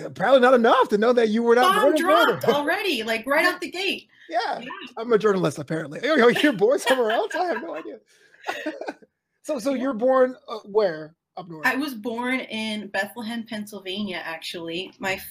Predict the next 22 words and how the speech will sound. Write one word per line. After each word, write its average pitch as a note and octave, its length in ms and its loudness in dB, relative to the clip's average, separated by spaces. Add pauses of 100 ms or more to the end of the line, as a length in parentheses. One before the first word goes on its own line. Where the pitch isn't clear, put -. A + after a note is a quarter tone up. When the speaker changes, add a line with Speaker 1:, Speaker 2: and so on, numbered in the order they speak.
Speaker 2:
father A3+ 540 2
was G3+ 240 0
in G3+ 140 -2
the A3+ 100 -2
Army, A3+ 480 2 (1000)
and G3+ 260 4
he G#3+ 160 -2
was G3+ 220 -2
commissioned G#3+ 760 -2
to G3+ 420 -2
teach - 320 -6
R G3 120 2
O G3 80 -4
T G3 180 -10
C G3+ 380 -8
at F#3 220 -4
Lehigh F#3 300 -6
University. - 840 -12 (1000)
So F#3+ 460 6 (220)
that's A3 300 2
where G#3+ 220 2
I A#3 140 0